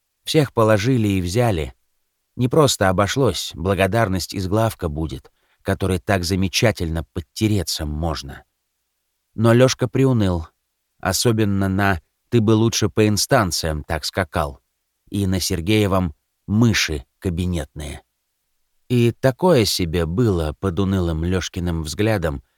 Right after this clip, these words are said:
вылетать в коридор. Оставлять его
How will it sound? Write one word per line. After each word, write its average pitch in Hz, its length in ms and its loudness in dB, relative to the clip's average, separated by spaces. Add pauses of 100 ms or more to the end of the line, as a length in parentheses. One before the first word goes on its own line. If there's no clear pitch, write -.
(140)
вылетать 98 560 -2
в - 100 -18
коридор. 95 580 -4 (1300)
Оставлять 113 640 0
его 101 440 0